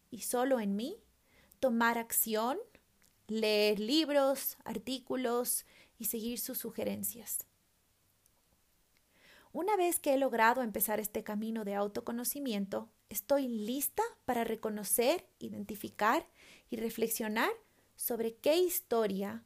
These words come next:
está regresando. ¿Qué historia recuerdo cuando mi hijo tiene algún comportamiento que me molesta? ¿Qué alarma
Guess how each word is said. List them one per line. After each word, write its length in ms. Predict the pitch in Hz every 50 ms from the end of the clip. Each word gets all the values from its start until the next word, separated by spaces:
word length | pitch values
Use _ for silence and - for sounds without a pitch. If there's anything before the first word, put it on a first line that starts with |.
| _ -
está 300 | 226 190 - - 220 233
regresando. 680 | 254 285 277 269 233 - - - 214 208 208 - - - _ _ _ _ _ _ _ _ _ _ _ _ _ - - _ _ _ _ _ _
¿Qué 120 | - 262
historia 520 | 285 311 285 - - - 262 262 277 285 277
recuerdo 920 | 269 254 214 - - - 220 233 247 311 359 320 208 202 202 240 269 269 - _ _
cuando 320 | - 220 208 208 208 214 208
mi 160 | 220 220 247
hijo 180 | 269 - 330 -
tiene 160 | 277 262 269
algún 260 | 269 240 220 240 254
comportamiento 760 | - 311 277 240 240 226 220 214 208 208 208 214 226 - -
que 100 | - 240
me 100 | 220 202
molesta? 560 | 196 196 202 196 190 196 - - - 208 - _ _ _ _ _ _ _ _ _ - - _ _ _ _ _ _ _ _ _ _
¿Qué 160 | - 254 269
alarma 760 | 311 349 330 285 254 240 254 269 277 269 269 277 285 285